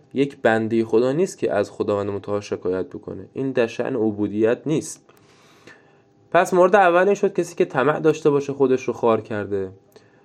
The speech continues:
مورد دوم کسی که مشکلاتش رو فریاد بکنه خودش رو خار کرده و آخر هانت علیه نفسه من امر علیها لسانه،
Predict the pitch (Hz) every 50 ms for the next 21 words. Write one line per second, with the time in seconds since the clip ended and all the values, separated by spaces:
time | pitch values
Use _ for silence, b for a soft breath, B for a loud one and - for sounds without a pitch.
0 | b b - 131 131 135 143 147 143 147 139 131 135 127 120 117 123 139 147 156
1 | 156 156 147 - 143 139 - - 156 160 - 151 147 143 139 139 127 113 110 113
2 | - - 117 113 131 143 139 143 139 - 139 - - 117 113 110 110 113 107 110
3 | 113 110 - 117 123 147 147 - 151 160 156 156 - 143 139 - - 127 120 120
4 | - 127 120 113 113 131 135 160 - - 110 110 107 - 117 113 101 92 - -
5 | _ _ b b b b b b b - 127 127 135 139 135 131 127 127 110 104
6 | 107 117 120 120 113 107 104 110 139 143 - - 135 117 117 113 107 107 101 101
7 | - - 123 123 123 117 110 113 107 104 101 92 92 95 107 110 107 98 92 -
8 | - 92 92 95 95 92